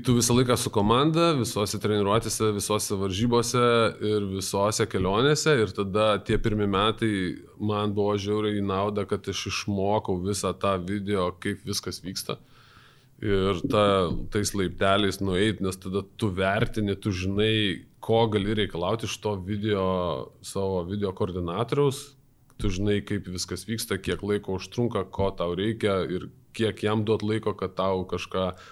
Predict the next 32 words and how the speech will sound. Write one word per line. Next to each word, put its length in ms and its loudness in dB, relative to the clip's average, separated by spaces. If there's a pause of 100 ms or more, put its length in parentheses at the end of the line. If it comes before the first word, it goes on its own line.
padarytų. 540 0 (420)
Tai 160 2
man 240 2
dabar 320 0
tas 240 -6
visas, 320 -4
tas 240 -2
yra 160 -2
labai 240 0
naudinga, 400 -2
nes 160 -4
aš 160 -4
visą 240 -6
tai 160 -4
žinau, 320 0
o 80 2
sunku 320 -2
buvo, 240 2
nes 160 0 (640)
aš 220 2 (100)
mažiau 320 2
keliavau, 480 0
nevažiavau 460 -2
visas 260 -6
varžybas, 560 -4 (160)
daugiau 480 -2
laiko 320 0
praleisdavau 1000 -2 (100)
video 560 -2 (560)
kambary 560 0
negu 1040 -4 (100)
prie 240 -2